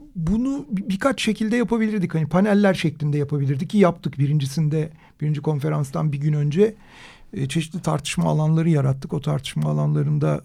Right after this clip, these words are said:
e, farklı etkinlikler yapıldı. Atölyeler, paneller, konuşmalar gibi. Ama Hemzemin konferans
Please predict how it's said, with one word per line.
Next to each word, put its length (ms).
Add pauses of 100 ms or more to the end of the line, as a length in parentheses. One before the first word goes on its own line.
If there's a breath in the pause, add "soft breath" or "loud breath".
e, 60 (280)
farklı 340
etkinlikler 460
yapıldı. 300
Atölyeler, 520
paneller, 640 (500 loud breath)
konuşmalar 560
gibi. 300 (680 loud breath)
Ama 260
Hemzemin 380
konferans 600